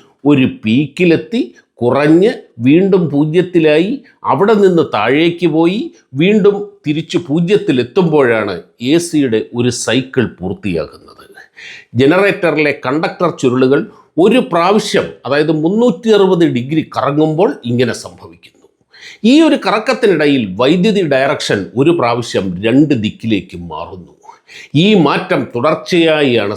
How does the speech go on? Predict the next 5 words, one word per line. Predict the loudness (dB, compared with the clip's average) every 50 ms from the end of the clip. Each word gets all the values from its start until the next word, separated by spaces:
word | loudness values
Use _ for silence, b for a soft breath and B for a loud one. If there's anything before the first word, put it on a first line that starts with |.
| -10 -12
സംഭവിക്കുന്നത്. | -16 -14 -14 -14 -16 -16 -16 -20 -20 -20 _ _ _ _ _ _ _ _ b b b b b b b 0
അങ്ങനെയൊന്ന് | 2 2 4 4 4 4 4 4 2 2 0 0
സംഭവിക്കുമ്പോൾ | -2 -2 0 2 2 2 0 0 -2 -2 0 0 0 0 0 -2 -2
സ്വാഭാവികമായി | 0 0 2 2 2 2 2 2 0 2 0 0 0 0 0 0 -2 -2 -4 -4 -4
ചുറ്റുമുണ്ടാകുന്ന | -4 -4 -2 -4 0 2 2 2 2 2 0 0 0 -2 -2 -2